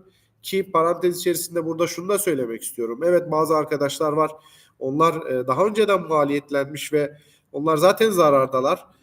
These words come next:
Ama ellerine para geçirse düşüş, geçerse düşüşleri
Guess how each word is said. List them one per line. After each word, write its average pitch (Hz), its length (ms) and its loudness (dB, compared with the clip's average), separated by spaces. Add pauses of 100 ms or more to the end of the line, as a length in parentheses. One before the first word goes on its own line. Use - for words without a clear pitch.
(120)
Ama 302 200 4
ellerine 254 400 6
para 233 260 6
geçirse 220 540 -2
düşüş, - 440 -8 (140)
geçerse 170 520 -2
düşüşleri 185 800 0